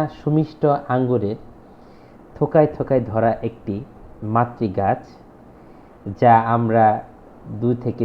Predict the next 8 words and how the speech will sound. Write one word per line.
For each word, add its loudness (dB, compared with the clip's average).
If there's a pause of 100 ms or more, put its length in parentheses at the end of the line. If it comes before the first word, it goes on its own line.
(100)
তিন 2 (100)
বছর 0 (100)
যাবৎ 2 (320)
এটা 0
থেকে -6 (260)
ফল 4
হারভেস্ট -2
করছি -6